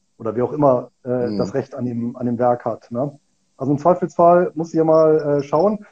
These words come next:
Speaker 1: Äh, was mir jetzt aber einfällt bei der Gelegenheit, wer sich für das Thema, äh, so Musikindustrie und Rechte nochmal interessiert, der Finanzrocker hat vor kurzem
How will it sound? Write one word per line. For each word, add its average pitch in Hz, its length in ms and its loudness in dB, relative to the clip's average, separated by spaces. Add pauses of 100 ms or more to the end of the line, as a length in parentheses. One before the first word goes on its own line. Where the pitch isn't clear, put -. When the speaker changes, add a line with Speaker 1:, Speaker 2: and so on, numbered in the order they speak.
(160)
Speaker 1:
Äh, 143 160 -2
was 165 140 0
mir 220 60 2
jetzt 202 120 2
aber 185 180 2
einfällt 190 320 0
bei 185 100 0
der 165 120 0
Gelegenheit, 165 380 -2 (440)
wer 143 100 0
sich 147 100 -4
für 147 80 -10
das 156 160 -2
Thema, 147 540 2 (500)
äh, - 20 -16 (380)
so 135 140 -6
Musikindustrie 160 880 -2
und 135 220 -6
Rechte 143 580 -2 (280)
nochmal 151 220 -2
interessiert, 151 440 -6
der 147 100 0
Finanzrocker 151 840 -2
hat 143 140 0
vor 139 160 -6
kurzem 170 640 -6